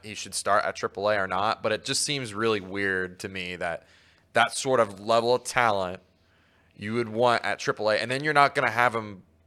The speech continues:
in your starting rotation at all until what? He said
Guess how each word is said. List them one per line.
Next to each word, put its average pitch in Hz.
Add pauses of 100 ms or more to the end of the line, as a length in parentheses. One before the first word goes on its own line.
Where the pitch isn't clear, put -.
(880)
in 143
your 143
starting 127
rotation 113
at 101
all 104
until 98
what? 98
He 104
said 95